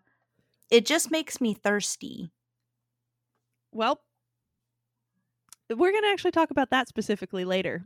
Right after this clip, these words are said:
Speaker 2: but,
Speaker 1: Oh, okay.
Speaker 2: uh,
Speaker 1: <laughs>
Speaker 2: hopefully, since we're making it at home, we can just keep adding sugar till you like it. <laughs>
Speaker 1: I, I think that's gonna be the key. <laughs> I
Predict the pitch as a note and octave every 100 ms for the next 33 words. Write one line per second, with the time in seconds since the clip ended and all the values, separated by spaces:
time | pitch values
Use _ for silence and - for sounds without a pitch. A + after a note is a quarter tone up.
0 | F#3+ - F3 E3 B4+ B4 C5+ A#4+ E4+ D#4
1 | - C4+ B4 D#4 - C4+ C#4+ E4 C4 G#3+
2 | G3+ - - - B3 A#3 A3+ A#3+ - G#3+
3 | F#3 F#3+ B3+ G3+ F3 G3+ _ A3+ A3 A#3
4 | G#3+ A3 - - D#4 - D4 D4+ C#4+ F#4+
5 | C#4+ G3 B3+ A3+ B3+ C#4+ E4+ - - _
6 | _ - - - - A3+ C4 A3+ - A3+
7 | D4 D4+ B3 A#3+ A#3+ G3 A3 G#3 G3 F3
8 | - F#3 D#3 B3+ D4